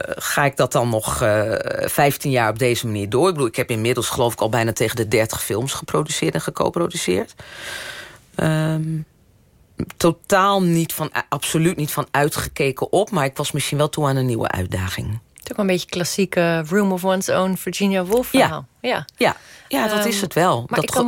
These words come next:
Speaker 1: ge-
Speaker 2: me, ja, ik kan me ook voorstellen dat je, als je zo, eh, eh, breed geïnteresseerd bent, dat je ook wilt kijken, wat is er nog meer te doen?
Speaker 1: Ja.
Speaker 2: Ja.
Speaker 1: Ja.
Speaker 2: Wat is er nog meer uit die carrière
Speaker 1: Ja.
Speaker 2: te halen?
Speaker 1: Ja,
Speaker 2: Ja.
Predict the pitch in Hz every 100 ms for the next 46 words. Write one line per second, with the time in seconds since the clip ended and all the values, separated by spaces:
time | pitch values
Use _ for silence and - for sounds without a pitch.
0 | - - 254 170 196 202 226 - 202 -
1 | 180 175 175 185 170 165 - 165 175 175
2 | 175 170 165 160 156 151 147 - 156 147
3 | 151 151 170 175 180 - - 160 - 190
4 | 185 156 156 147 - 180 - 160 - 143
5 | 147 160 180 _ - 170 165 151 156 170
6 | 202 - 139 127 143 _ - _ _ -
7 | 196 - _ 262 165 - _ - 208 170
8 | - 160 175 165 - 147 143 175 147 -
9 | 123 120 131 226